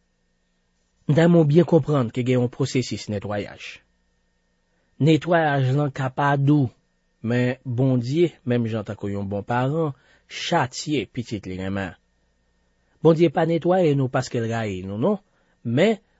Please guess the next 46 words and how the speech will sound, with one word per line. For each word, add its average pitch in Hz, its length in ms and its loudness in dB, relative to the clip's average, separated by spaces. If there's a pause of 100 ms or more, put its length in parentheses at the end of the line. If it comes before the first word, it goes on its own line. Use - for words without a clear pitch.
(120)
paske 147 380 -2
li 127 180 -2
vle 139 220 0
pou 139 140 -2
nou 143 120 0
donnen 135 340 0
plis 180 380 2
pase 123 240 -4
jan 117 160 -2
n 113 60 -4
ap 113 100 -6
donnen 113 300 -4
an 101 100 -10
toujou. 131 300 -4 (1000)
E 120 320 4
pandan 123 300 0
n 120 60 -2
ap - 80 -10
kontinye 139 340 0
avèk 113 240 -4
etid 110 160 -8
yo, 143 180 2
nou 135 120 0
va 120 180 0
wè 135 160 2
ke 123 160 -6
gen 120 160 -2
twa 120 240 -4
kalite 120 340 -2
donnen: 123 300 0 (680)
gen 117 220 0
pou 139 180 0
yo 143 240 4
donnen, 160 380 2 (640)
gen 143 220 0
pou 143 160 0
yo 139 160 4
donnen 143 340 2
plis, 247 280 4 (840)
e 113 180 -6
gen 117 240 -4
pou 117 140 -6
yo 117 160 -2
donnen 104 420 -2 (720)
plis - 320 -12
toujou. 104 460 -4